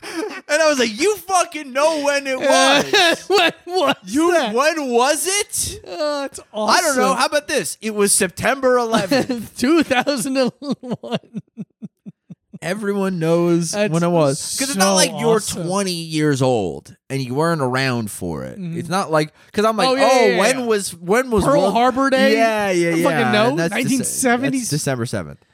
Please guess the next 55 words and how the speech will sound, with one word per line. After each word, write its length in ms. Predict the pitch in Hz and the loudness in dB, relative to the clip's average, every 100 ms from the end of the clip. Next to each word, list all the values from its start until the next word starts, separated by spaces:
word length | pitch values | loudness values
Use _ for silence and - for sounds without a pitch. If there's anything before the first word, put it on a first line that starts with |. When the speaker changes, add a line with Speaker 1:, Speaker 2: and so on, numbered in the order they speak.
| _ _ _ | _ _ _
Speaker 1:
Uh, 600 | - 92 87 82 73 64 | -14 -8 -6 -6 -8 -4
Speaker 2:
No, 80 | 330 | -2
year-wise, 640 | 262 320 254 160 113 120 | 0 -2 -4 -8 -14 -18
though. 140 | - 123 - | -20 -8 0
Speaker 1:
oh, 420 | 123 110 90 64 - - | 2 2 0 -4 -10 -10
nineteen 280 | 113 123 143 | -2 0 0
forty-two? 1200 | 120 123 117 110 110 107 104 104 101 104 117 117 139 _ _ _ _ _ _ _ _ - | -2 0 2 2 2 2 2 0 0 0 -2 -4 -10 _ _ _ _ _ _ _ _ -14
Speaker 2:
See, 140 | 302 | -12
I 100 | 214 | -10
don't 120 | 370 | -10
know. 200 | 247 170 320 _ | -12 -14 -18 _
Speaker 1:
Two? 400 | - 123 247 302 _ - | -10 -6 -6 -8 _ -20
Speaker 2:
You're 160 | 208 | -14
wrong, 260 | 294 339 320 | -10 -10 -10
probably. 180 | 185 123 | -12 -6
Speaker 1:
But 80 | 170 | -2
I 80 | |
wasn't 200 | 214 208 180 | 0 0 -2
alive. 420 | 185 254 220 147 | 0 -2 -2 -2
I 80 | 180 | 0
wasn't 280 | 226 208 180 | 2 2 2
Speaker 2:
Well, 80 | 165 | 2
Speaker 1:
alive 100 | 233 | 2
Speaker 2:
that's 120 | 294 | 2
the 60 | 294 | 2
point 160 | 370 | 2
I'm 140 | 440 262 | 2 0
Speaker 1:
then. 80 | 190 | -2
Speaker 2:
making. 200 | 170 196 | -4 -6
Yeah, 220 | 285 180 | -6 -6
it's 140 | 170 220 | -10 -8
okay. 200 | 220 330 | -6 0
Speaker 1:
He 100 | 269 | 0
was 180 | 240 196 | 0 -2
so 480 | - 180 214 214 | -2 0 2 4
alive. 460 | 190 190 220 147 101 | 2 2 0 -2 0
He 60 | 208 | 2
Speaker 2:
And 60 | |
it 20 | |
Speaker 1:
was 100 | 247 | 4
Speaker 2:
didn't 240 | 170 180 160 | 4 2 2
Speaker 1:
in, 80 | 190 | 0
he 60 | |
was 120 | - | 2
Speaker 2:
happen. 120 | 247 247 | 2 0
Speaker 1:
so 20 | |
alive, 160 | 220 220 | 0 0
he 40 | |
was 140 | 208 185 | 2 2
already 240 | 208 202 | 2 0
in 100 | 175 | -4
prison. 360 | 139 214 175 107 | -2 0 0 -2
Speaker 2:
He 40 | |
was 100 | 339 | -4
a, 60 | 339 | -6